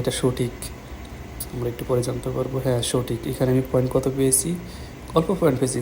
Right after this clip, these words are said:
যেহেতু আমি দেরিতে দিছি এই জন্য আমি পয়েন্ট বেশি পাইনি। পরের প্রশ্ন চলে এসেছে। এখানে বলা হয়েছে যে সৌদি আরবের সবচেয়ে বড় পাহাড় কোনটি? অবশ্যই জাবাল আল সুদা, আমি এটা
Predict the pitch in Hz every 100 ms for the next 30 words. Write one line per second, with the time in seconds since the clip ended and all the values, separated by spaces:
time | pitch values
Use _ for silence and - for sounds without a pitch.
0 | 120 127 131 139 135 123 131 139 160 165
1 | 160 208 151 127 127 127 120 117 127 120
2 | 123 - 120 117 110 110 - - - -
3 | - - - - - - - - - -
4 | - - - - - - - - - -
5 | - - - - - - - - 127 131
6 | - 135 135 143 135 139 135 139 151 165
7 | 151 127 127 127 127 131 131 131 135 135
8 | 139 135 131 135 135 139 131 - 131 123
9 | 131 131 123 120 120 117 117 156 - -
10 | - - - 120 123 - - 131 131 131
11 | 127 120 127 123 127 123 - 127 143 175
12 | - - - - - - - 120 120 123